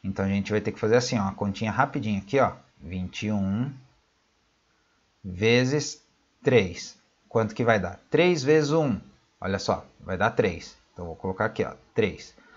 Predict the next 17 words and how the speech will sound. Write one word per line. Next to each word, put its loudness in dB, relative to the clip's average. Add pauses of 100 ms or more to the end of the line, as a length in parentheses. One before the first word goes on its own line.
(300)
Três 6
vezes 6
o 2
dois 6 (400)
vai -4
dar 2 (180)
seis. 0 (320)
Então, 2
por 6
enquanto, 8
ó, 4 (200)
aqui -2
deu 4
sessenta 2
e 4
três. 0 (1080)
Mais 8